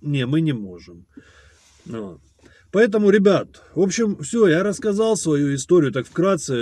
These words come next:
Я не стал сильно углубляться, потому что если углублюсь очень сильно, так это будет там двух-, трех-, пятичасовой ролик. Там мне, конечно, есть что рассказать. Может, в каких-то роликах я еще буду рассказывать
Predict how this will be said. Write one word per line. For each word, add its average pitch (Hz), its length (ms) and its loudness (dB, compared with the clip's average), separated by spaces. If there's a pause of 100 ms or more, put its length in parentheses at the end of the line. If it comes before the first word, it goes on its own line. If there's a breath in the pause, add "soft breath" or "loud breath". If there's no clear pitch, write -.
(120)
Я 135 140 0
не 165 120 0
стал 226 260 0
сильно 156 320 2
углубляться, 143 460 0
потому 120 160 -8
что 139 140 -2
если 147 260 0
углублюсь 160 680 4 (180)
очень 196 380 2
сильно, 131 280 -4
так 113 160 -8
это 143 160 -4
будет 139 380 2
там 104 640 -10 (840)
двух-, 160 380 0
трех-, 175 300 4
пятичасовой 151 760 -2
ролик. 143 340 0 (480 loud breath)
Там 127 120 -4
мне, 143 120 0
конечно, 139 280 -2
есть 156 240 0
что 135 120 -6
рассказать. 117 280 -8
Может, 180 180 -2
в - 40 -18
каких-то 165 320 -4
роликах 143 400 0
я 120 80 -6
еще 113 200 -8
буду 113 220 -6
рассказывать 92 600 -16